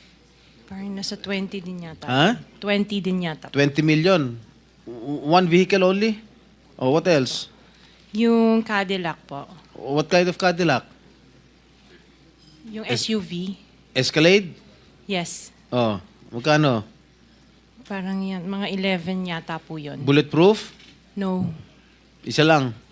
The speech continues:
Speaker 1: Ah, one white, one black.
Speaker 2: Oh, dalawa. Both at eleven million each?
Speaker 1: Ah, yung isa, eight. Yung black.
Speaker 2: Hmm.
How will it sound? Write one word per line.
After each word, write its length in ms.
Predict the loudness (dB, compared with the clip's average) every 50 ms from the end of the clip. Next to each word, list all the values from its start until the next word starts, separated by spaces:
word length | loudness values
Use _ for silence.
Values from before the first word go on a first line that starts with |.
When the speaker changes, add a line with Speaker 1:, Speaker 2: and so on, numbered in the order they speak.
| _ _ _ _ _ _ _ _ _ _ -18
Speaker 1:
Ah, 520 | -12 -10 -8 -6 -6 -4 -4 -4 -4 -4 -4
one 240 | -4 -4 -4 -4 -4
white, 280 | -4 -6 -6 -6 -8
one 200 | -8 -8 -8 -8
black. 280 | -8 -10 -10 -12 -14 -14 _ -20 -20 -8
Speaker 2:
Oh, 160 | -4 -4 -2
dalawa. 400 | -2 0 0 2 4 4 2 2 0 -6 -16 _ _ _ _ _ _ _ _ _ _ _ _ _ _ _ _ _ _ _ _ -20 -20 -20 -20 -20 -20 -20 -20 -18 -10
Both 360 | 0 4 4 4 4 4 0 -6 -18 _ _ _ _ _ _ _ -20 _ _ _ _ _ _ _ _ _ _ _ _ _ _ _ _ _ _ _ _ -10
at 80 | -4 0
eleven 320 | 2 4 4 4 4 4
million 280 | 2 2 4 4 4 4
each? 400 | 2 0 0 -4 -6 -8 -8 -10 -16 -20 _ _ _ _ _ _ _ _ _ _ _ _ _ -12
Speaker 1:
Ah, 340 | -8 -4 -2 -2 0 0
yung 240 | -2 -2 -2 -4 -4
isa, 400 | -4 -6 -6 -6 -6 -4 -4 -4 -4
eight. 360 | -4 -6 -6 -6 -8 -14 -20 -20 -20 -20 -20 _ _
Yung 380 | -12 -12 -10 -10 -10 -10 -10 -6
black. 280 | -2 0 0 0 0 -2 -8 -18 -18 -20 _ _ _ _ _ _ -6
Speaker 2:
Hmm. 320 | -6 -4 -4 -6 -8 -12